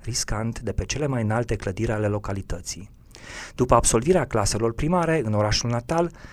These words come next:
el va îmbrățișa meseria de lăcătuș, lucrând ca ucenic la Brașov. Ziegler a construit mai multe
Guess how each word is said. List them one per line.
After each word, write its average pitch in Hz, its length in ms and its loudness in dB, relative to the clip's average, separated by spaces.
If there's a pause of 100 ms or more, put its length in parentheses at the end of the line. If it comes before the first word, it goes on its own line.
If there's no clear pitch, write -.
(280)
el 165 140 4
va 185 120 4
îmbrățișa 160 800 4
meseria 139 560 2
de 139 120 0
lăcătuș, 131 800 -2
lucrând 110 400 -4
ca 117 120 0
ucenic 110 640 -4
la 156 140 -2
Brașov. 131 480 -4 (880)
Ziegler 190 440 2
a 156 140 0
construit 180 420 0
mai 175 120 0
multe 175 300 2